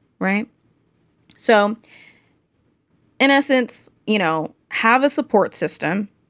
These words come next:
have someone that you can talk to or a community or a group or an accountability buddy, whomever that you can talk to, because this is a lot to manage, right? And we have to be able to express how we feel about it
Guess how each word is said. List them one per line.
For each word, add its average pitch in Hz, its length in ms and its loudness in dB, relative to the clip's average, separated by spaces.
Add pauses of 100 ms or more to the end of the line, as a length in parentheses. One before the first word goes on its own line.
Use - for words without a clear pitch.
(220)
have 220 320 0
someone 240 520 0
that 233 240 -2
you 220 60 -2
can 208 120 -2
talk 160 300 -2
to 165 220 -2
or 175 160 2
a 175 40 -4
community 175 560 -4
or 170 160 -2
a 170 60 -6
group 175 380 -6 (360)
or 170 160 0
an 165 80 0
accountability 170 680 -2
buddy, 165 220 -4
whomever 185 440 -4
that - 200 -8
you 175 80 -6
can 208 140 -6
talk - 280 -6
to, - 280 -8 (480)
because 208 640 2 (840)
this 214 380 2
is 247 180 0
a 208 140 0
lot 175 360 0
to - 100 -4
manage, - 600 -6 (260)
right? 185 420 -2 (460)
And 196 640 0 (360)
we 202 120 0
have 202 340 0
to 233 100 0
be 202 140 -2
able 185 180 0
to 180 180 -4
express - 560 -6
how 185 120 -2
we 196 140 -4
feel - 260 -4
about 220 280 0
it - 200 -4